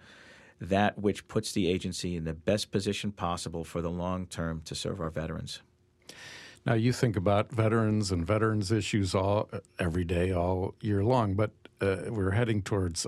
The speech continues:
Speaker 2: uh, Veterans Day. So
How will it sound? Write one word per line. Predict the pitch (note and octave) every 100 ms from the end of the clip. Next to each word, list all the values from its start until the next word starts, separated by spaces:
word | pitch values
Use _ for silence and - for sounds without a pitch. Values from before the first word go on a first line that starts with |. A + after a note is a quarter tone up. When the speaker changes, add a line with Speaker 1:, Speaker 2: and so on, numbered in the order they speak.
| -
Speaker 2:
uh, | E2+ D#2+ D2+ - -
Veterans | A2+ A#2 A#2 A2+ G2+
Day. | G#2+ G#2 G#2 A2 - - - - - - - - - - - - _
So | - D3 C3 C#3